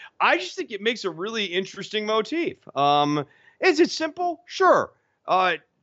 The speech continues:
is a wrestling theme song usually heard for much more than thirty-five to forty-five seconds?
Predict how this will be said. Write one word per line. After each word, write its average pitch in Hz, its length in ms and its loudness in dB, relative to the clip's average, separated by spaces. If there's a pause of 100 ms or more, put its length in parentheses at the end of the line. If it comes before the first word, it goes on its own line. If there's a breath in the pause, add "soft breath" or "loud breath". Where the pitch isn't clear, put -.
(140)
is 175 640 0 (320)
a 160 100 -2
wrestling 190 520 0
theme 185 240 -10
song 190 400 0
usually 165 400 -4
heard 165 340 2
for 165 100 -2
much 151 300 2
more 160 320 -2
than 156 300 -4
thirty-five 160 600 0
to 135 60 -14
forty-five 156 540 -2
seconds? 190 500 -6